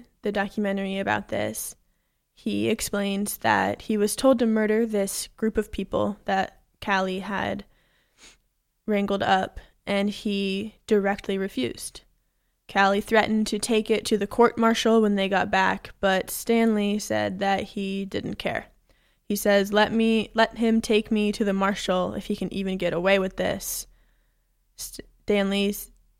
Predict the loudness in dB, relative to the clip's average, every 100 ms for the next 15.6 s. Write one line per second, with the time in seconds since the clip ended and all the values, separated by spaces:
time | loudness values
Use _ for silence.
0 | _ -6 -2 0 -2 -2 -4 0 0 2
1 | 0 -2 -4 -8 -10 2 4 4 0 -4
2 | -4 -4 -2 -2 -2 0 0 -2 -4 -4
3 | -2 -2 -2 0 0 0 -4 -2 0 -2
4 | -4 -2 -2 -4 -6 -6 -6 -6 -6 -4
5 | -4 -4 -6 -6 -8 -8 -10 -8 -8 -8
6 | -12 -12 -12 -14 -16 _ _ _ _ -20
7 | _ _ _ _ _ _ _ _ _ _
8 | _ _ _ _ _ _ _ -6 4 8
9 | 8 6 0 -12 _ _ _ _ _ _
10 | _ _ -20 _ _ _ _ _ 6 8
11 | 10 10 10 8 4 0 _ _ _ _
12 | _ 0 4 4 4 2 -2 -2 0 -2
13 | 0 0 4 4 2 -2 -2 0 0 2
14 | -2 -2 -6 -2 2 2 0 0 -4 0
15 | 2 2 0 -2 -4